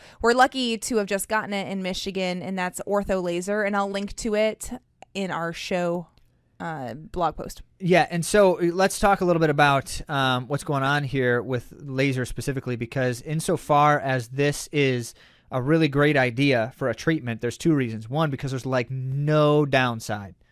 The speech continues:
Speaker 2: like, negative side effect type of stuff.
Speaker 1: Right.
Speaker 2: Pretty much zero. I mean, I guess in theory there's, like, you know, for the next eight hours, don't, like,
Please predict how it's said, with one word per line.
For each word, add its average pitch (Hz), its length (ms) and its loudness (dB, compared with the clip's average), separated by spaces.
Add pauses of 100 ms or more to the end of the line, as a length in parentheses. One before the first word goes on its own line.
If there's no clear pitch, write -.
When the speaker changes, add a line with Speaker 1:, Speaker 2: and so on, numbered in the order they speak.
(120)
Speaker 2:
like, 123 140 -2
negative 147 420 2
side 139 240 4
effect 131 240 -6
type 131 180 -2
of 120 60 -8
stuff. 117 300 -2 (800)
Speaker 1:
Right. - 260 -12
Speaker 2:
Pretty 269 240 4
much 226 180 4
zero. 139 540 4
I 151 80 -4
mean, 170 120 2
I 160 60 4
guess 180 220 2
in 160 180 -4
theory 160 400 2
there's, 127 320 0 (320)
like, 120 380 0
you 139 80 -8
know, 113 240 -2 (760)
for 143 160 -2
the 131 80 -2
next 131 280 -2
eight 131 160 2
hours, 120 360 4
don't, 117 280 -2
like, 110 160 -6